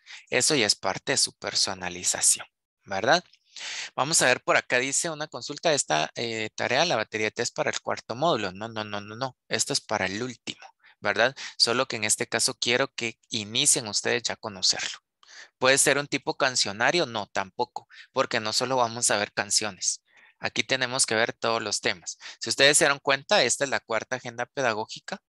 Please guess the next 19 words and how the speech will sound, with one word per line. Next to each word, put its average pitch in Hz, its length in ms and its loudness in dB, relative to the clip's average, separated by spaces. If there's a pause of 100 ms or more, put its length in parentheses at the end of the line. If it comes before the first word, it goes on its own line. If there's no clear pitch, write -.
(480)
y 120 80 0
entonces 117 420 0
hay 123 100 2
varios 98 380 -6
temas. - 420 -2
Saludos, 104 920 -2
frases, 107 680 2
vocales, 95 680 0
alfabeto, 101 800 -4 (500)
eh, 101 720 2
verduras, 104 680 0
frutas, 117 640 0
animales. 107 800 -2 (160)
Y 107 80 -6
aquí 139 220 -4
ya 127 100 0
tenemos 101 420 -10
varios 104 360 0
temas, - 400 -6